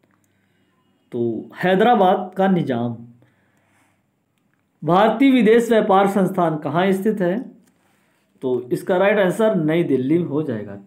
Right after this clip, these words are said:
ठीक है, न्यू दिल्ली हो जाएगा। ठीक है, अगला देखेंगे, अगला क्या है, हाँ, किसको सीरी कलम की उपाधि से नवाजा गया? तो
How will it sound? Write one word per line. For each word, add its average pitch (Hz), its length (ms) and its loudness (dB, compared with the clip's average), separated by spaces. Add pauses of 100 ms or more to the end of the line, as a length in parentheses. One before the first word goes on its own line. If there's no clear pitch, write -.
ठीक 190 180 -2
है, 110 160 -8
न्यू 180 400 -2 (160)
दिल्ली 135 460 -2
हो 117 280 -2
जाएगा। 101 280 -8 (180)
ठीक 220 180 -10
है, - 120 -18 (1120)
अगला 220 280 4
देखेंगे, 220 680 2 (760)
अगला 214 340 0
क्या 220 140 0
है, 220 380 -2 (1400)
हाँ, - 460 -2
किसको 262 460 2
सीरी 226 460 0
कलम 226 380 2
की 233 140 -2
उपाधि 202 880 0 (560)
से 240 240 0
नवाजा 170 460 4
गया? 143 280 0 (1800)
तो 120 120 -18